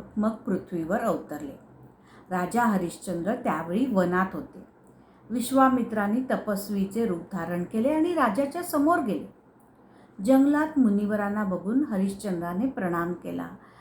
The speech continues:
विश्वामित्रांना म्हणाले, "मुनिवर, आम्ही तुमची काय सेवा करू?" विश्वामित्र म्हणाले, "राजा,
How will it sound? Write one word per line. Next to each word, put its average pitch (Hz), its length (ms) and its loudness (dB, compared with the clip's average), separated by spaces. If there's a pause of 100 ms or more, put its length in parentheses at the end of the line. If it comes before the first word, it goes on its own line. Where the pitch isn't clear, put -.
(420)
विश्वामित्रांना 208 880 0
म्हणाले, 185 420 0 (480)
"मुनिवर, 208 400 6 (560)
आम्ही 330 300 2
तुमची 285 280 4
काय 320 300 2
सेवा 359 300 -2
करू?" 220 340 -2 (760)
विश्वामित्र 220 640 -2
म्हणाले, 196 460 -2
"राजा, 202 480 0